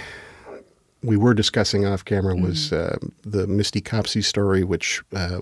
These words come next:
Speaker 1: was a really lengthy series, three parts, called The Stolen Child. You can still see it online. That was a deep, deep dive. That one took me a year, and I actually,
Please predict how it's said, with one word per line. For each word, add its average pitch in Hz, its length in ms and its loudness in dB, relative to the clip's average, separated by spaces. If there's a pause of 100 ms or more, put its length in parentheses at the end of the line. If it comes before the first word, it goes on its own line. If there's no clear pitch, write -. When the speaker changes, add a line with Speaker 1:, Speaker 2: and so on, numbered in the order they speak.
Speaker 1:
was 87 160 -4
a 78 80 -2
really 95 360 -2
lengthy 98 320 -2
series, 98 460 0 (220)
three 113 240 0
parts, 110 320 -4
called 101 240 0
The 98 60 -4
Stolen 101 380 2
Child. 107 440 4
You 92 60 0
can 87 140 -6
still 95 200 -6
see - 200 -6
it 90 60 -4
online. 92 520 -4 (1080)
That 123 260 8
was 110 200 4
a 104 60 6
deep, 95 380 0
deep 104 280 -4
dive. 90 380 0
That 98 160 -2
one 92 140 -2
took - 220 -8
me 98 120 -2
a 95 60 -2
year, 92 380 -2
and 87 100 -2
I 90 100 -4
actually, 92 520 -6